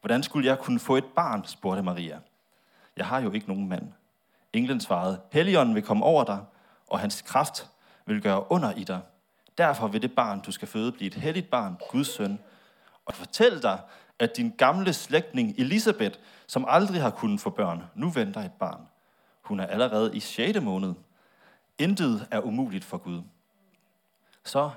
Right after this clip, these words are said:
er jeg parat til at accep-, så er jeg parat til at acceptere Guds vilje," udbrød Maria. "Lad det blot ske, som du har sagt." Så forlod englen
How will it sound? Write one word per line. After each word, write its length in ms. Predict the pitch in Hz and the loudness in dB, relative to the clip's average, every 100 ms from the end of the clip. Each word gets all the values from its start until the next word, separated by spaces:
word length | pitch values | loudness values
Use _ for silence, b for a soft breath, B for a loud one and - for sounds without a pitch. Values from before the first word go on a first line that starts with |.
| - | -6
er 80 | 98 | -2
jeg 160 | 90 | -2
parat 420 | - 87 98 - | -4 -4 -4 -4
til 140 | - 87 | -8 -10
at 120 | 82 | -8
accep-, 380 | 90 - - _ - | -10 -12 -16 _ -2
så 160 | - | 4
er 80 | 156 | 6
jeg 160 | 127 107 | 6 4
parat 320 | 110 117 110 - | 4 2 2 0
til 100 | 123 | -2
at 100 | 110 | -2
acceptere 480 | 101 - - 113 92 | -2 -10 -6 -4 -4
Guds 360 | - 104 - | -4 -6 -6
vilje," 300 | 90 85 - - _ - | -10 -8 -10 -12 _ -12
udbrød 280 | 92 - 87 | -10 -8 -10
Maria. 320 | 165 87 82 - b b | -10 -12 -14 -16 b b
"Lad 100 | - | -14
det 100 | - | -8
blot 180 | - 107 | -6 -6
ske, 240 | - 101 | -6 -10
som 160 | - 87 | -8 -10
du 100 | 82 | -10
har 60 | 80 | -12
sagt." 380 | - 76 - _ b b - | -12 -14 -18 _ b b -16
Så 160 | - | -14
forlod 280 | - 85 82 - b b b b - | -12 -12 -12 -16 b b b b -12
englen 340 | 82 80 78 | -10 -10 -10